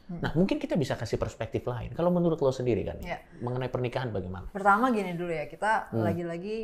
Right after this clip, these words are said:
Speaker 1: eh, ngelihat dari, eh, background sejarahnya manusia itu sendiri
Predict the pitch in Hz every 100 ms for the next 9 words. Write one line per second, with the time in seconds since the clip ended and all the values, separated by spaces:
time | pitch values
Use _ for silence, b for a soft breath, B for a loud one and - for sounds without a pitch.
0 | - - 170 165 165 160 160 160 165 170
1 | 165 156 147 151 147 147 143 - - -
2 | 135 131 135 151 - - - - - -
3 | - - - - 175 165 170 170 165 165
4 | 151 151 156 156 151 160 - 156 156 -
5 | 165 160 147